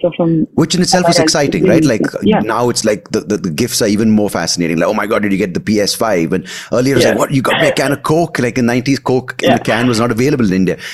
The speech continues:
Speaker 2: But I'm
Speaker 1: Yeah,
Speaker 2: just saying,
Speaker 1: yeah.
Speaker 2: by virtue of the, the expansion of food choices, um,
Speaker 1: Yeah.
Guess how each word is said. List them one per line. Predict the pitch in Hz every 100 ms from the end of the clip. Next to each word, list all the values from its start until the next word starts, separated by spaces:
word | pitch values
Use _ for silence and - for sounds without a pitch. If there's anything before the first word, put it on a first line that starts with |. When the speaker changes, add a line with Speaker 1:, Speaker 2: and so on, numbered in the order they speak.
| -
Speaker 2:
But | - 185
I'm |
Speaker 1:
Yeah, | 180
Speaker 2:
just | 160 170
saying, | 175 151
Speaker 1:
yeah. | 143
Speaker 2:
by | 131 151
virtue | 120 135 - 185 165
of | 139 117 - - - - 82
the, | 110 120 113 110 -
the | -
expansion | - - - 120 147 - 156 151 131 -
of | 104 101 - - _
food | - 160 170
choices, | - 110 80 - - - - - - - -
um, | 104 101 101
Speaker 1:
Yeah. | 101